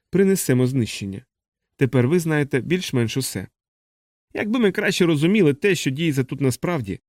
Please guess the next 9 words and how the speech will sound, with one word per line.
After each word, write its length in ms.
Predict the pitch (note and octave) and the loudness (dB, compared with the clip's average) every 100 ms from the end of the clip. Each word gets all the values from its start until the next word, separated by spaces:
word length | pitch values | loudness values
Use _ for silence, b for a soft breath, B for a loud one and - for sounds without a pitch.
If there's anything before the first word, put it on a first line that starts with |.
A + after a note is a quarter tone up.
| _ _ - | _ _ -2
зітхнув 420 | A#2 A#2+ B2 A#2 | 0 0 0 0
хімік. 440 | - G2 F2+ - _ _ _ _ _ | -2 -6 -6 -12 _ _ _ _ _
Інженер 380 | C3 A2 A#2+ A2+ | -2 2 2 2
похитав 380 | - G#2+ A2 G#2+ | -2 -6 -4 -2
головою. 500 | A2+ A#2 G2+ F#2 - _ _ _ _ _ | -2 -2 -4 -8 -10 _ _ _ _ _
Тоді, 220 | - A#2 A#2 | -2 2 2
напевне, 520 | A#2 C#3 D3 A2+ F2+ _ _ _ | 2 2 2 0 -4 _ _ _
виявилося 680 | - A#2+ E3 A#2+ G#2+ G#2 A2 | -2 0 2 2 0 -2 -4
б, 100 | F#2+ | -6